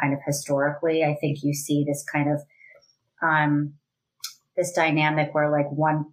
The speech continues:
person in the house is having a challenge and then it really is kind of going through the entire household. It's going through, might,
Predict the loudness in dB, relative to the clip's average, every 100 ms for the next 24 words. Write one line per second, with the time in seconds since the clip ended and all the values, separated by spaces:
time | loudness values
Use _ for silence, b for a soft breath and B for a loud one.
0 | _ -4 -2 0 0 2 2 2 2 2
1 | 0 -2 -2 -2 0 0 0 0 0 0
2 | 2 2 0 0 0 0 0 0 -2 0
3 | 0 0 0 2 2 0 -4 -2 -2 -2
4 | 0 0 0 -2 -4 -2 0 2 0 -2
5 | -4 B B -2 -2 -2 0 0 2 0
6 | 0 -2 -2 -2 0 0 -2 -6 -4 -2
7 | -2 -4 -2 -2 0 0